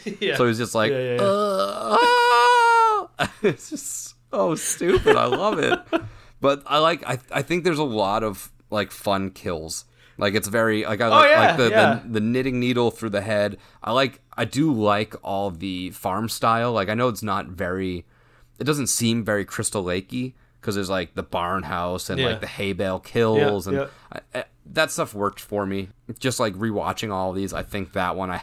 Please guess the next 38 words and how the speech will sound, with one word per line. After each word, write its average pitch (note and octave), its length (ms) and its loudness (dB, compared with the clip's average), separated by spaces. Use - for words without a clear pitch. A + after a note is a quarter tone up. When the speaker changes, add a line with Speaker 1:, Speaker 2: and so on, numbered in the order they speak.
Speaker 2:
had G2 240 -6
the G#2 80 -4
most G2 380 -8
fun - 220 -6
Speaker 1:
Really? D#3+ 140 2
Speaker 2:
with. - 140 -18
Speaker 1:
That's C3+ 160 -4
Speaker 2:
I - 20 -2
just A2 160 -2
Speaker 1:
surprising D#3+ 480 2
to - 100 -6
Speaker 2:
Yeah, A2 320 4
Speaker 1:
me. B2+ 60 -2
Speaker 2:
it, C3 140 0
and C3 120 2
it's C#3 120 0
Speaker 1:
It - 20 -8
Speaker 2:
surprising. D#3 280 2
Speaker 1:
really F3+ 220 10
surprises D3+ 560 2
me. A2+ 120 -4
Speaker 2:
It's A#2+ 100 0
Speaker 1:
Only G3 160 6
Speaker 2:
surprising. G#3+ 160 4
Speaker 1:
because, G#3+ 220 2
like, D#3+ 140 -2
I D#3+ 60 -2
don't E3+ 220 -4
think F#3 160 -6
it's E3+ 100 -8
a, C#3 220 -10
like D3+ 140 -4
I E3 40 0
said D#3+ 160 -4
before, C3+ 300 -6
I, C3 240 -8
I D3 80 -2
don't, F#3 180 -6